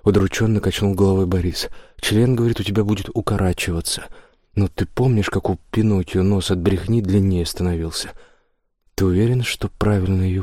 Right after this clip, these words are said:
понял?» усомнился Арсен. «А там не понять сложно, Арс. Член у меня один, и знаешь что?» Навроцкий перешел на шепот.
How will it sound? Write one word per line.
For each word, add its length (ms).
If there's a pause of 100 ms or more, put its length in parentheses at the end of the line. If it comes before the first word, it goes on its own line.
понял?» 420 (260)
усомнился 580
Арсен. 500 (520)
«А 100
там 260
не 120
понять 420
сложно, 540
Арс. 340
Член 420
у 40
меня 240
один, 380
и 80
знаешь 360
что?» 340 (300)
Навроцкий 440
перешел 360
на 100
шепот. 440